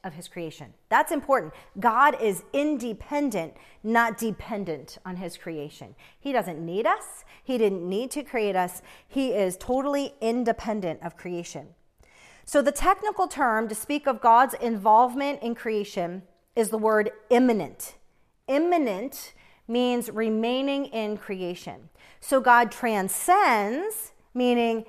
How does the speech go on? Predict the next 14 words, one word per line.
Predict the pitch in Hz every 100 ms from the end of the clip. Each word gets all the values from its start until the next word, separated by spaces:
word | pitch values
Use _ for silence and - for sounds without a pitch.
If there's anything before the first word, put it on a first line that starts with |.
| -
he's | - 247
independent | 202 262 269 - 294 339 311
of | 220
creation, | - 214 196 190 220 208 - - _
but | 254 247
yet | 294 359 311 - -
he's | 277 254 -
immanent | 302 381 403 262 220 214 - -
in | 254
that | 254 247
he | 302 285
chooses | - 339 370 294 247
to | - 247
remain | 220 202 185 196 202 190 151 92